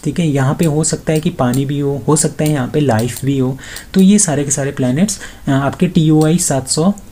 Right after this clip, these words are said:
system के अंदर आते हैं। इसमें, अ, जो researcher है उन्होंने B, सी, D पहले से खोज के रखे थे,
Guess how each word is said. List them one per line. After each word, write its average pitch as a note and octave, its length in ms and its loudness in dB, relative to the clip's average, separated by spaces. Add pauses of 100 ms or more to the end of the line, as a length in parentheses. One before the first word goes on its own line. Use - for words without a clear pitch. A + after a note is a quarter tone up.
(140)
system D#3+ 380 0
के D#3 120 0
अंदर C3+ 220 0
आते B2 220 -2
हैं। F#3 240 0 (180)
इसमें, F3+ 500 4
अ, C3 280 2
जो D3+ 520 0
researcher D#3 540 0
है D#3+ 100 0
उन्होंने D#3+ 380 2
B, D#3 480 2
सी, D#3 400 -2
D C#3 260 2
पहले B2+ 280 0
से D3 140 -2
खोज C3+ 300 -2
के D3+ 120 -2
रखे C#3 320 -4
थे, F#3 100 0